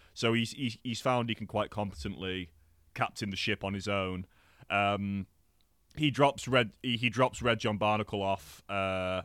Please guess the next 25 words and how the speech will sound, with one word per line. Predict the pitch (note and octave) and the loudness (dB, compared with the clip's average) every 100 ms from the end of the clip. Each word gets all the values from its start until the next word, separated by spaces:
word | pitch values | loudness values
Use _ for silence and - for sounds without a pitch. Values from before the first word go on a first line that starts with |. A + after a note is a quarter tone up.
| - - | -8 -2
on | G#2+ | -2
shore, | G2+ - G#2+ F#2+ F2+ F2+ - _ _ _ _ _ - | 0 0 0 2 0 -4 -6 _ _ _ _ _ 0
uh, | G#2+ G2 F#2+ F#2 F#2 - | 2 4 4 2 0 2
and, | G2+ G2 G2+ G2+ | 2 2 0 0
uh, | G2+ G2+ G2 - | 0 0 -2 -4
Red | F2 A2 A#2+ | -12 -4 -2
John | A#2 A2+ | 0 2
Barnacle | A#2 A#2 A2+ A#2 A2+ A2 - | 4 2 2 0 0 -2 -4
was | A#2 A2 G#2 | -2 -2 -2
as | G#2 | -6
good | - B2+ | -2 0
as | A2 | 0
his | G#2+ G2+ | -4 -2
word. | G2 G#2 A#2+ - - - _ | 0 2 0 -4 -20 -20 _
He, | - A#2 A2 | -4 0 2
uh, | G#2+ | 2
he | G2+ | 2
managed | A#2+ B2 - | 2 2 0
to | A2+ | 0
write | A2+ A2+ | 2 2
his | G2 G#2+ | 0 0
memoir, | G#2+ G#2 G2 F#2+ G2 F#2+ - - | 2 2 0 2 2 0 -6 -18
<laughs> | - - G#2 | -20 -8 -2
um, | G2+ G2+ G2 F#2+ G2 - - | 0 2 0 -2 -4 -8 0
but, | A#2 | 2